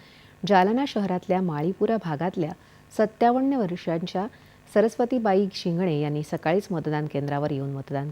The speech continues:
केलं. रत्नागिरी जिल्ह्यातल्या दापोली, मौजे, बोंडिवली इथल्या रामचंद्र साळवी या एकशे चार वर्षांच्या आजोबांनी मतदान केंद्रावर येऊन मतदानाचा हक्क बजावला.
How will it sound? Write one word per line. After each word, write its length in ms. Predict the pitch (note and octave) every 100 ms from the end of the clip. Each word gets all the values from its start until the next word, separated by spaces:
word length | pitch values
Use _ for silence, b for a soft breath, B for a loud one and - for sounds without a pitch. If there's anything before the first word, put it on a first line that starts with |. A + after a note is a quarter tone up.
| -
केलं. 140 | E3+ - B B B
रत्नागिरी 460 | F3 F3 F3+ E3+ E3
जिल्ह्यातल्या 520 | D#3+ D3+ D#3 - D#3+
दापोली, 520 | D3+ C#3 - D3+ D#3
मौजे, 420 | D#3+ D3 D3+ E3
बोंडिवली 600 | E3 D#3 D3 D3+ G#3+ A3 F#3
इथल्या 340 | - G3 C3+ B B B -
रामचंद्र 560 | E3+ F3 F3+ A#3 A#3
साळवी 500 | A#3+ F3 D3+ E3+ F3
या 80 | D3+
एकशे 300 | D3 - F3+
चार 280 | - E3+ A3
वर्षांच्या 600 | G3 E3+ E3 E3 - F3+
आजोबांनी 500 | D3 D3+ C#3+ F#3+ D3 E3
मतदान 400 | D3 D3+ D#3+ F3
केंद्रावर 380 | D3+ D3 D3 E3+
येऊन 280 | E3+ D3+ G3+
मतदानाचा 600 | D#3+ C#3 C3+ C3 B2+ -
हक्क 320 | D#3 C3 -
बजावला. 440 | B2 B2 B2+ C3